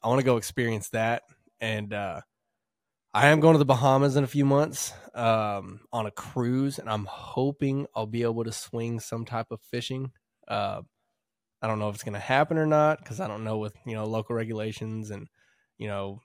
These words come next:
and if I'm gonna have the time. I don't, we haven't planned our excursions yet, so,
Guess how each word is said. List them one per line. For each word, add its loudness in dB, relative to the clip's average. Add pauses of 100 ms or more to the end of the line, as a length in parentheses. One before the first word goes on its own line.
(1080)
and -4
if -2
I'm 2
gonna -2
have -4
the -10
time. -4
I -2
don't, -6
we -2
haven't -2
planned -6
our -4
excursions -6
yet, -8
so, -8